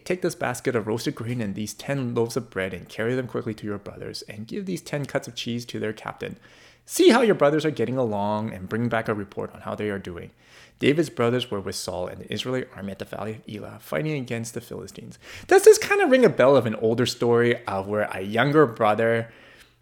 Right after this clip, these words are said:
was the favorite one, was told by their, his father to go check out on his older brothers, and then that didn't turn out that well? Remember that?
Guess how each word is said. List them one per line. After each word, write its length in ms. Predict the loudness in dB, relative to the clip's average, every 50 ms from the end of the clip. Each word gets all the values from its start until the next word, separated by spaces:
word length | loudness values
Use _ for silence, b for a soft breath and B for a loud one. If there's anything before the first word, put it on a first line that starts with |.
| _ _
was 240 | -4 -2 -2 -4 -6 -12 _ _ -12
the 120 | -10 -8 -8
favorite 540 | -8 -4 2 4 6 6 8 8 6 6
one, 540 | 6 4 2 4 4 4 4 4 2 0 2
was 280 | 4 4 6 4 4 2
told 360 | -4 -4 2 2 4 4 4
by 240 | 2 2 2 2 0
their, 240 | 0 0 0 -2 -2
his 260 | -2 -2 -2 -2 -2
father 520 | -4 -4 0 2 4 4 4 2 0 -2 -4
to 100 | -6 -4
go 220 | -2 0 0 0
check 260 | 0 -2 -2 -2 -2
out 160 | -2 -2 -2
on 140 | -4 -6 -10
his 160 | -10 -10 -10 -10 -8
older 260 | -8 -8 -6 -6 -8
brothers, 540 | -6 -2 -2 -2 0 -2 -2 -2 -2 -4 -6
and 160 | -8 -10 -10
then 80 | -10 -10
that 200 | -12 -12 -12 -10
didn't 300 | -8 -6 -6 -6 -8 -10
turn 260 | -12 -10 -10 -8 -6
out 180 | -6 -6 -4 -4
that 200 | -6 -6 -4 -2
well? 460 | -2 -2 -2 -2 -4 -6 -10 _ _ _ _ _ _ _ _ _ _ _ _ _ _ _ _ _ _ _ _ _ -6
Remember 320 | -2 2 4 4 4 4
that? 480 | 4 4 2 0 -2 -6 -12 _ b